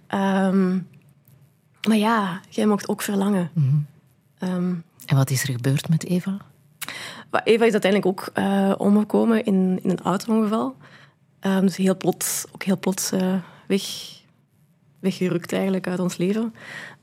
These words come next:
Speaker 1: Ehm, ook, en ook dat is niet helemaal waar, want fysiek is ze er niet meer, ehm, als ik kan haar niet meer voor mij zien, maar ze leeft wel mee op mijn schouder,
Speaker 2: Mhm.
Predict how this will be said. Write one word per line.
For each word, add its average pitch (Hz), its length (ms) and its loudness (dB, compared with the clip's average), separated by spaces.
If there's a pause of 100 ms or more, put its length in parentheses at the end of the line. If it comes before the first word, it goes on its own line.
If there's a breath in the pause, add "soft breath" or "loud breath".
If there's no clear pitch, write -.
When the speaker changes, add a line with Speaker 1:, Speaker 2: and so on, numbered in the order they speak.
Speaker 1:
Ehm, 185 560 2 (1400)
ook, 185 260 -2
en 208 140 2
ook 180 120 0
dat 185 120 2
is 196 160 0
niet 202 140 4
helemaal 180 340 2
waar, 180 600 -4
want 190 240 0
fysiek 196 400 0
is 202 100 -4
ze 180 120 -2
er 180 100 -4
niet 185 180 0
meer, 180 460 -2 (600 loud breath)
ehm, 175 420 -2
als - 540 -2
ik 196 200 -2
kan 180 180 0
haar 185 120 0
niet 175 140 2
meer 175 220 4
voor 170 220 0
mij 185 240 2
zien, 240 380 2 (760 loud breath)
maar 190 240 4
ze 165 180 2
leeft 160 280 0
wel 180 180 2
mee 180 480 0 (100)
op - 140 -6
mijn 190 160 2
schouder, - 600 -6 (340)
Speaker 2:
Mhm. 131 320 4